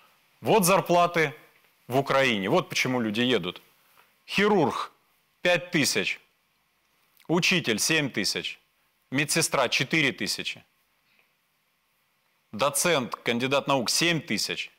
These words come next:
Воспитатель — четыре тысячи. Минимальная пенсия — тысячу шестьсот. А вот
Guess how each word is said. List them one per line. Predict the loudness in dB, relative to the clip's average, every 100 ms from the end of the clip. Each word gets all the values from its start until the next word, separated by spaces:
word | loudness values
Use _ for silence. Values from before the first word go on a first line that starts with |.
| _
Воспитатель — | -4 -2 -2 -2 -2 -2 -4 0
четыре | 0 0 0 2 0
тысячи. | 0 -4 -4 -6 -8 -10 _ _ _ _ -8
Минимальная | -4 -2 0 2 2 0
пенсия — | 0 0 0 0 2 2 0
тысячу | -2 -4 -4 -6
шестьсот. | -6 -4 -4 -2 -4 -6 _ _ _ _ _ _ _ _ _ _ _ _ _ _ _ _ _ -20 _ -4
А | -2
вот | 0 -2 -2